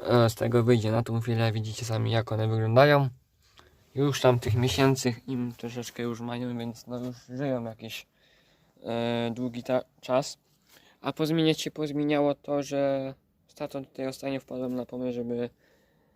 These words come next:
poprzykręcać takie pojemniczki po lodach, nie po lodach i na paszę, żeby miały, bo udawą,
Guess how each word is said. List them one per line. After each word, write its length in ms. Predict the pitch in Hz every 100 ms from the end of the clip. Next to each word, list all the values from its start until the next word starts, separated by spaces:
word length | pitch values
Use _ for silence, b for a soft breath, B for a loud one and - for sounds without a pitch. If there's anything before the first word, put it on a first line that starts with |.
| b
poprzykręcać 640 | - 135 - - 139 135 131
takie 260 | 131 -
pojemniczki 1000 | - 139 139 139 139 - - 117 113 113 113
po 100 | 110
lodach, 380 | 127 139 127
nie 120 | 123 117
po 120 | 113
lodach 460 | 123 127 127 120
i 220 | 120 117 117
na 160 | 120
paszę, 300 | - 127 -
żeby 220 | 113 113
miały, 300 | 113 110 110
bo 100 | 110
udawą, 540 | 110 101 117 120 120